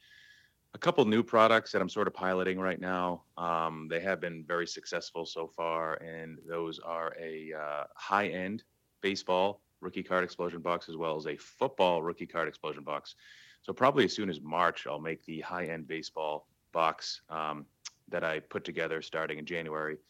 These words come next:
Uh, in, in March, I'll probably start to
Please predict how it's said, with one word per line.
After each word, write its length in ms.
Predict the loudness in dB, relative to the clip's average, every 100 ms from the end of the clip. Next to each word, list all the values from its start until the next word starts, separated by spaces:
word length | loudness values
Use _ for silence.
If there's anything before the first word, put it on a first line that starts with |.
| _ _ _ _
Uh, 300 | -4 0 0 0
in, 200 | -4 -4
in 160 | -4 0
March, 380 | 2 2 2
I'll 100 | -2
probably 380 | 0 0 0 -2
start 320 | -6 -4 -4 -2
to 360 | -2 -2 -4